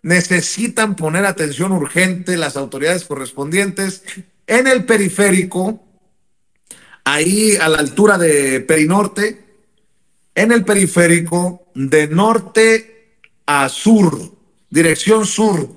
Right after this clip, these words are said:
del Periférico. Ojalá que evitemos una tragedia haciendo lo que corresponde.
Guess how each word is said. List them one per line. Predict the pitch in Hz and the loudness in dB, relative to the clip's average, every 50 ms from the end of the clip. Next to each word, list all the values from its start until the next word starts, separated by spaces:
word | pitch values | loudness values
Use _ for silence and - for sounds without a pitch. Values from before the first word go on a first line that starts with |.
| - _ _ _ | -20 _ _ _
del | - 139 151 151 151 | 0 0 0 2 2
Periférico. | - 156 151 151 151 - 190 208 208 202 196 202 190 202 196 196 - | 0 0 0 0 0 2 2 2 2 2 0 0 -2 -2 -2 -2 -2
Ojalá | 190 196 185 - 147 143 147 156 170 185 196 190 - _ _ _ _ _ _ _ _ _ _ _ _ _ _ | -2 -2 0 -2 -2 -2 0 0 0 0 -2 -6 -12 _ _ _ _ _ _ _ _ _ _ _ _ _ _
que | - 139 147 147 147 143 143 139 139 139 135 131 127 110 90 - _ _ _ _ _ _ - | -2 0 2 4 4 4 4 4 2 2 2 0 -2 -4 -6 -10 _ _ _ _ _ _ -4
evitemos | 151 151 160 151 - - 196 202 196 190 165 - | -2 0 0 -2 -2 0 0 2 2 0 2 2
una | 196 190 180 - | 4 2 2 2
tragedia | 151 139 135 - 175 208 220 220 240 247 254 254 254 247 - _ _ - | 0 -2 -2 0 2 2 2 2 0 0 -2 -2 -4 -10 -14 _ _ -8
haciendo | 113 120 - - 185 208 202 190 175 | -6 -6 -2 0 2 2 2 2 2
lo | 156 147 | 2 0
que | - 135 123 | -2 -4 -4
corresponde. | 104 131 135 131 131 - - - 196 220 233 226 220 220 226 220 208 208 - | -4 -2 -2 -2 -2 -4 -4 0 0 0 2 2 0 0 -2 -2 -4 -10 -14